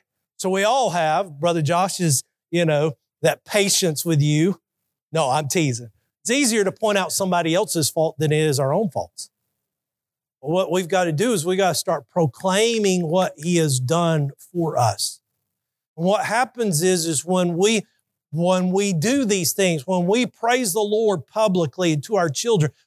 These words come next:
when we pattern his strength where our children, our grandchildren can see that, and when we proclaim or announce publicly what he has done and they see it modeled in our life, then the desired results that happens in our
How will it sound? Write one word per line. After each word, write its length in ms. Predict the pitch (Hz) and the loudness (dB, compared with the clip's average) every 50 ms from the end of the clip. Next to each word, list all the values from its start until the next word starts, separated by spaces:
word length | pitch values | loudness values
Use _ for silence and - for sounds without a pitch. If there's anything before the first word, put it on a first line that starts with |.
| _ - | _ -4
when 200 | 220 220 220 202 | -2 -2 0 0
we 140 | 202 196 | 0 -2
pattern 540 | 139 - - 202 226 233 254 262 254 226 202 | -2 -4 -4 -2 0 2 2 0 0 -2 -2
his 260 | 185 202 202 196 - | 0 0 0 0 0
strength 460 | - - _ 247 240 233 214 165 - - | -4 -6 _ 0 2 2 2 0 -4 -4
where 160 | 180 190 190 | -2 0 2
our 120 | 175 170 151 | 2 0 0
children, 380 | - - 277 269 247 208 185 | -2 -4 -4 0 0 2 2
our 80 | 165 160 | 2 0
grandchildren 680 | 160 160 220 233 240 233 226 - 208 214 196 185 170 147 | -2 -2 0 0 0 0 0 0 0 0 2 2 0 0
can 120 | 170 165 | 0 0
see 180 | 143 - 254 240 | 0 0 2 2
that, 200 | 208 190 - - _ _ _ _ - | 2 2 0 -2 _ _ _ _ -4
and 180 | 214 233 226 | -2 0 0
when 180 | 214 214 208 208 | 0 0 2 2
we 120 | 208 208 | 0 0
proclaim 880 | - - - 233 226 202 190 - - - 240 240 254 277 294 277 240 208 | -2 -2 -2 0 0 0 0 -4 -4 0 0 2 2 2 0 -2 -2 -2
or 120 | 196 185 185 | 0 0 0
announce 360 | 196 208 233 262 254 165 - | 2 2 2 2 0 -2 -4
publicly 640 | - - 254 285 294 262 214 175 - 202 185 143 - - _ _ - | -6 -2 -2 0 2 2 0 0 2 0 -2 -2 -2 -8 _ _ 0
what 240 | 269 311 311 269 | 2 2 2 2
he 160 | - 254 269 254 | -2 -2 0 0
has 240 | 240 220 185 165 | 2 0 0 -2
done 320 | 156 226 269 285 277 247 220 | -2 0 0 0 2 0 0
and 120 | 208 196 | 0 0
they 120 | 196 202 190 | 0 0 0
see 240 | - - 285 285 | 0 0 0 0
it 160 | 294 240 - 196 | -2 -2 0 0
modeled 420 | 196 202 240 277 269 254 226 208 | 0 2 2 2 0 0 0 0
in 60 | 196 | 0
our 180 | 190 185 185 196 | 0 0 0 2
life, 240 | 214 247 262 226 - - _ _ _ - | 2 2 0 0 -2 -6 _ _ _ -2
then 200 | 185 226 220 214 | 0 0 2 2
the 120 | 208 202 | 0 0
desired 760 | 180 202 202 190 170 185 185 254 262 277 294 294 277 226 196 | 0 0 -2 -2 -2 -4 -2 0 0 0 0 0 -2 -4 -2
results 720 | 208 208 208 190 151 147 156 214 247 262 262 254 262 - - | 0 0 0 0 -2 -4 -2 0 2 2 0 0 -2 -4 -4
that 180 | 214 185 - | -2 -2 0
happens 500 | - 202 220 247 233 - 240 220 208 170 | 0 2 2 0 0 -2 -4 -2 0 0
in 120 | 180 190 185 | 0 0 0
our 320 | 175 175 185 185 190 - | 0 0 0 -2 -2 -6